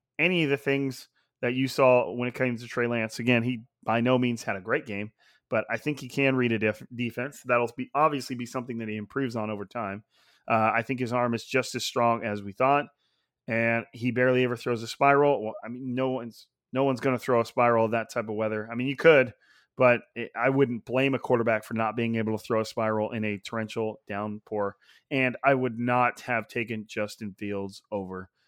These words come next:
Trey Lance. Um, Kyle Shanahan play calling may have been bad, may have not been bad. Every play call that doesn't work out looks bad.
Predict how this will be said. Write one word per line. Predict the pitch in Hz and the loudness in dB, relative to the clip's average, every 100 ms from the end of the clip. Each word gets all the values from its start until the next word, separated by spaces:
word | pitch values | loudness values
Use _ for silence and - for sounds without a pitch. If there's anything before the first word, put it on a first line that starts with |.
| _ | _
Trey | - - 110 | -12 -6 -6
Lance. | 92 82 - - | -6 -14 -20 -12
Um, | 107 107 107 101 104 _ _ _ _ _ - | -4 0 0 0 -6 _ _ _ _ _ 0
Kyle | 185 190 | 4 4
Shanahan | 196 190 185 | 2 0 2
play | 175 175 | 6 6
calling | 170 170 170 147 | 8 8 8 8
may | 165 | 8
have | 165 | 8
been | 165 | 6
bad, | 156 156 147 | 8 8 6
may | 151 | 4
have | 151 | 2
not | 135 143 | 2 2
been | 139 | 2
bad. | 139 143 | 4 6
Every | - 170 180 | 8 6 6
play | - 160 | 6 6
call | - 151 139 | 8 8 8
that | 113 | 4
doesn't | 139 127 | 2 2
work | 120 123 - | -2 -2 0
out | 110 - | -2 -2
looks | 117 - | -8 -4
bad. | 117 95 | 0 0